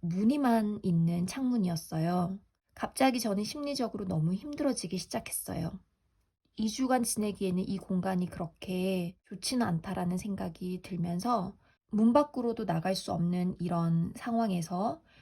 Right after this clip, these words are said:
창문조차 제대로 열리지 않고 또 가짜 창문이 달려있는 걸 확인을 하고 저는 갑자기 심리적으로 너무 힘들어지기 시작했어요. 그래도 최대한 스스로를 다독이면서 "그래,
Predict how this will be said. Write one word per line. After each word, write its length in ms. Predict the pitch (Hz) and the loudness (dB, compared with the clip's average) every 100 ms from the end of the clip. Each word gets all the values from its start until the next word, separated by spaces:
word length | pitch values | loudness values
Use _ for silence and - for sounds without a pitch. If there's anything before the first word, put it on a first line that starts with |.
| _ | _
창문조차 960 | - 339 339 359 311 - - 208 208 202 | -14 -6 -2 -2 -2 -6 -4 -2 0 -2
제대로 640 | 185 185 160 185 185 185 175 | -2 -4 -4 -2 -2 -2 0
열리지 440 | 160 180 220 - | 0 0 -2 -2
않고 600 | 156 160 - 190 175 160 - _ _ | -2 -2 -4 -4 -2 -4 -8 _ _
또 400 | 202 196 202 - - | -2 0 0 -6 -10
가짜 360 | - 165 254 | -8 -4 -2
창문이 420 | 269 277 240 220 | -2 -2 -2 -2
달려있는 640 | 208 165 170 180 165 165 165 | -2 0 0 2 2 2 2
걸 160 | 170 175 | -2 -4
확인을 460 | 254 - 214 202 | -6 -6 -6 -4
하고 460 | 233 220 262 240 165 - - - | -6 -8 -4 -4 -4 -12 -20 -20
저는 340 | - 202 196 208 | -6 0 0 0
갑자기 800 | - - 196 185 240 233 165 - _ | -6 -6 -4 -2 -2 -2 -2 -6 _
심리적으로 800 | - 339 339 320 247 202 190 185 | -12 -8 -4 -2 -4 -4 -6 -4
너무 380 | 165 160 220 339 _ | 0 0 0 -2 _
힘들어지기 720 | 349 349 359 269 - 165 175 | -10 -4 0 0 -2 -6 -8
시작했어요. 800 | - 240 - - - 170 170 190 _ _ _ _ _ _ _ _ _ _ | -8 -8 -10 -12 -10 -8 -6 -8 _ _ _ _ _ _ _ _ _ _
그래도 560 | - 240 254 240 240 240 | 0 2 2 2 2 0
최대한 880 | - 330 330 285 240 240 208 180 202 - | 0 2 4 6 6 6 4 0 -4 -10
스스로를 560 | 311 294 294 254 226 220 | -6 0 2 2 0 -4
다독이면서 960 | 208 170 202 214 196 180 175 175 180 | -4 -6 -6 -4 -2 -4 -2 -2 -2
"그래, 200 | 170 196 | -4 -8